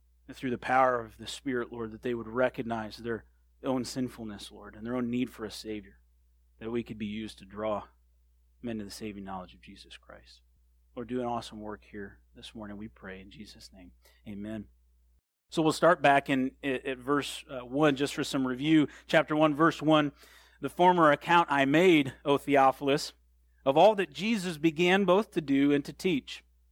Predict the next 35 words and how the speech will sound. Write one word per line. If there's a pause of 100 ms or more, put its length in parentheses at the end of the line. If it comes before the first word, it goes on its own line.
(240)
until
that
day
in
which
he
was
taken
up, (180)
after
he,
through
the
Holy
Spirit,
had
given
commandments
to
the
apostles (280)
whom
he
had
chosen, (720)
to
whom
he
also
presented
himself (220)
alive
after
his
suffering